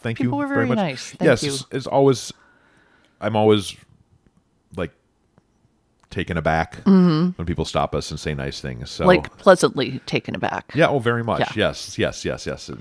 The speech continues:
Speaker 1: it means a lot. So thank you so much for,
Speaker 2: Mm-hmm.
Speaker 1: for
Speaker 2: For the
Speaker 1: saying
Speaker 2: kind
Speaker 1: hello.
Speaker 2: words.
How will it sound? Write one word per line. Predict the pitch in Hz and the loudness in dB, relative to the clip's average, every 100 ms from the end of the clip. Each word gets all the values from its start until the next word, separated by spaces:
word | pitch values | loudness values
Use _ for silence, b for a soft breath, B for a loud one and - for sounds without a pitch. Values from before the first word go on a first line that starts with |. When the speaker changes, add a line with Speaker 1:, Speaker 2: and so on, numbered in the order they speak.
| - | -10
Speaker 1:
it | 95 | -4
means | 95 90 | -2 0
a | |
lot. | 71 69 | 0 -2
So | 95 | -2
thank | - 123 117 | 2 2 2
you | 95 | 0
so | - 92 | 0 -2
much | 90 - | -2 -2
for, | 165 | 2
Speaker 2:
Mm-hmm. | 160 123 | 2 2
Speaker 1:
for | - 95 | -4 -2
Speaker 2:
For | 160 | 0
the | |
Speaker 1:
saying | 156 | 0
Speaker 2:
kind | - 143 | -2 -2
Speaker 1:
hello. | 147 | 0
Speaker 2:
words. | 147 143 147 - | 0 0 -4 -8